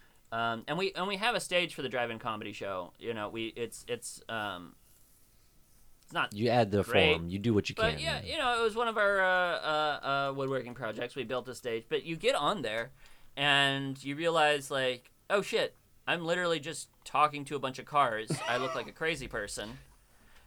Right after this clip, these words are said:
Speaker 1: And some
Speaker 2: And the
Speaker 1: people have some
Speaker 2: reaction, the headlights, like, that's gotta
Speaker 1: Yeah.
Speaker 2: be weird as shit.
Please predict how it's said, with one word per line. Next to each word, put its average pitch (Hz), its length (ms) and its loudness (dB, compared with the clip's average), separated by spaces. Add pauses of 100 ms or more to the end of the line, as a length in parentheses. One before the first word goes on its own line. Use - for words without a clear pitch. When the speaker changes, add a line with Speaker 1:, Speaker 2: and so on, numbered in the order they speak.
Speaker 1:
And 165 140 -2
some - 140 0
Speaker 2:
And 143 100 4
the 139 60 8
Speaker 1:
people 131 100 10
have 127 100 10
some - 20 8
Speaker 2:
reaction, 143 500 6
the 98 100 6
headlights, 113 640 2
like, 98 220 -6
that's 175 200 -6
gotta - 220 0
Speaker 1:
Yeah. 185 280 12
Speaker 2:
be 165 40 0
weird 170 140 -2
as - 160 -6
shit. - 540 -6